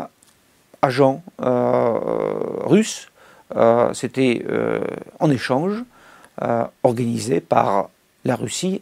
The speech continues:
et, euh, les États-Unis. Donc voilà, euh, je peux dire qu'il a payé ses dettes. Euh, il a été gracié et en plus, il faut ajouter que, euh, il ne faisait pas partie, euh, de,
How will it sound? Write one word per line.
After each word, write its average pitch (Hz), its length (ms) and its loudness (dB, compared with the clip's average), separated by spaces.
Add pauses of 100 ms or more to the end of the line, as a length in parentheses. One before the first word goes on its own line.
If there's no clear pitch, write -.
(100)
et, 143 340 4
euh, 110 340 0
les 120 140 -2
États-Unis. 113 400 2 (920)
Donc 127 200 4
voilà, 175 360 6 (260)
euh, 117 320 -4 (1200)
je - 140 -20
peux 117 80 -4
dire 170 260 2
qu'il 127 300 4
a - 60 -2
payé 123 260 0
ses 156 160 2
dettes. 196 420 2
Euh, 50 220 -6 (560)
il 110 140 -4
a 110 60 2
été 110 220 -4
gracié 135 640 0 (640)
et 143 240 6 (180)
en 135 80 -2
plus, 202 220 0
il 127 100 -4
faut 151 120 6
ajouter 135 520 4
que, 120 280 4 (500)
euh, 123 280 0 (600)
il 156 80 4
ne 156 60 4
faisait 180 240 0
pas 202 120 6
partie, 147 540 -2 (220)
euh, 113 540 -4
de, 120 480 0